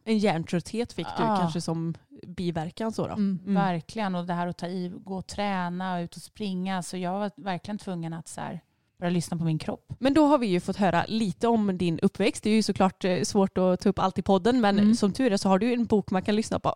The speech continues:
Speaker 1: så
Speaker 3: Ja.
Speaker 1: man kan
Speaker 3: Ja.
Speaker 1: höra allt. Men hur fick du egentligen idén om att skriva en bok?
Speaker 2: Det började ju faktiskt med, bara för att backa bandet lite,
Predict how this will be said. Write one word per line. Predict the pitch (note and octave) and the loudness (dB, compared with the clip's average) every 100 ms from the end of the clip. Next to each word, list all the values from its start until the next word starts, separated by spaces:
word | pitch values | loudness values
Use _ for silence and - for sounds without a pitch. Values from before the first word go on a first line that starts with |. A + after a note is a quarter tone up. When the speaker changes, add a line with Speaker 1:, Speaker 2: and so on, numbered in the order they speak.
| A3+ | -4
Speaker 1:
så | - G3 | -4 -2
Speaker 3:
Ja. | F#3+ | 0
Speaker 1:
man | F3+ | 0
kan | G3 | 0
Speaker 3:
Ja. | G3 | 0
Speaker 1:
höra | E3 - | 0 -4
allt. | C#3+ D#3+ - - - - - - | -8 -10 -12 -18 -18 -20 -20 -8
Men | - A#3 D4 | 2 2 2
hur | C4 D#4+ E4+ | 4 6 6
fick | E4 - | 2 -2
du | B3 | -2
egentligen | A3+ A3 | -2 0
idén | A3 F#3+ G3 F#3 | -2 0 0 2
om | F3 | 0
att | - | -4
skriva | - A3 G#3 E3 A3 F#4+ | -4 -2 0 2 2 2
en | B3 | -2
bok? | - - - - | -4 -8 -16 -14
Speaker 2:
Det | - G3+ | -8 0
började | F#3 C#4 B3 A3+ B3 C4 | 4 6 6 6 2 2
ju | C4 C4 | 2 0
faktiskt | - F3+ - F3+ - - | -2 -4 -4 -6 -6 -4
med, | F3+ F3 F3 F3 F3 | -2 -2 -2 -6 -2
bara | F#3 F3 E3 | 2 2 0
för | F3 | -4
att | F3 | -8
backa | F3 - F3 | -8 -10 -8
bandet | G3 F#3 D#3+ | -4 -4 -4
lite, | E3+ - - | -8 -10 -12